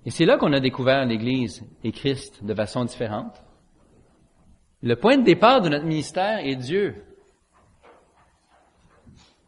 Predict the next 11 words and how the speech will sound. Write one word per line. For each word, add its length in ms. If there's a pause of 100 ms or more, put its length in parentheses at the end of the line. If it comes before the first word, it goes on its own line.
(480)
Quand 200
Dieu 160
a 80
créé 240
le 100
monde, 420 (460)
il 100
ne 120
m'a 100
pas, 320
euh, 320